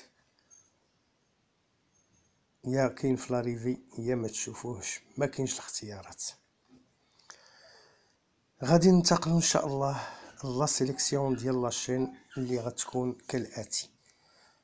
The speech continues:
لا سيليكسيون دو وي نيميرو دو لاشين فاتحة سانتير بور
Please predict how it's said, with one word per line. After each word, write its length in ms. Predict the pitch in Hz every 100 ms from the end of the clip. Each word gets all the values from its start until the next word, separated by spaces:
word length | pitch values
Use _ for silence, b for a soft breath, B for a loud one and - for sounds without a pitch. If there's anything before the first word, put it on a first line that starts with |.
| -
لا 80 | 135
سيليكسيون 720 | - 143 147 - 160 156 156 -
دو 320 | 131 123 139 -
وي 200 | 139 143
نيميرو 580 | 143 139 131 127 123 127
دو 160 | 120 120
لاشين 380 | 127 - 139
فاتحة 400 | 135 - - 131
سانتير 540 | 131 - 139 - 143 139 - -
بور 280 | 139 135